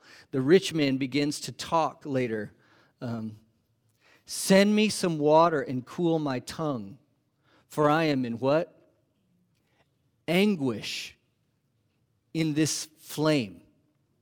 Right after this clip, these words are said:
Verse twenty-three, "He was in torment."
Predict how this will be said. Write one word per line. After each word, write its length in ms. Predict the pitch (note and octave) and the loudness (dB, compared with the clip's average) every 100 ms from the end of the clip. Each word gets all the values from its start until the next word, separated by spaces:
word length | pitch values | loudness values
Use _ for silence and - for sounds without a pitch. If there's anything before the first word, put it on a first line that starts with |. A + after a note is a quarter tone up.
| _ _ _ _ _ _ _ _ _ _ _ _ _ _ _ _ _ _ _ _ _ _ _ - | _ _ _ _ _ _ _ _ _ _ _ _ _ _ _ _ _ _ _ _ _ _ _ -2
Verse 200 | E3 D#3+ | -2 0
twenty-three, 720 | D#3+ D#3+ - D#3+ D3+ A2 - _ _ _ | 0 0 -2 -2 -2 -4 -12 _ _ _
"He 220 | - F#3 | -4 0
was 260 | F3+ E3+ D3+ | 4 4 4
in 400 | D3 C#3+ C#3+ - _ _ _ _ _ | 2 2 -2 -10 _ _ _ _ _
torment." 800 | - - F3+ F#3 D3 A2+ - - | -10 0 4 4 2 -6 -16 -18